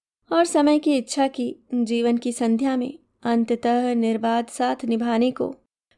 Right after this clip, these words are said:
बचे तो रंजना और असलम। वो प्रत्याशित ही था जब रमन एक सड़क दुर्घटना का शिकार हो गए। कंपनी से रिटायरमेंट के ठीक एक महीने पहले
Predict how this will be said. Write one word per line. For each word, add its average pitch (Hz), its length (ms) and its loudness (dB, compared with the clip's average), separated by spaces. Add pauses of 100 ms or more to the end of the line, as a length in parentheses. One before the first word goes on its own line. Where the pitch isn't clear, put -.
बचे 302 280 4
तो 294 140 4
रंजना 233 540 2
और 226 80 0
असलम। 247 460 -4 (1160)
वो 339 180 6
प्रत्याशित 254 680 2
ही 277 80 0
था 262 220 -4 (260)
जब 233 280 0
रमन 240 400 2
एक 233 180 0
सड़क 226 240 0
दुर्घटना 233 540 0
का 262 160 -2
शिकार 254 380 -2
हो 240 120 -2
गए। - 200 -8 (680)
कंपनी 330 400 4
से 320 140 2
रिटायरमेंट 240 580 2
के 254 220 0
ठीक 240 260 -2
एक 240 180 2
महीने 233 300 0
पहले 240 360 -6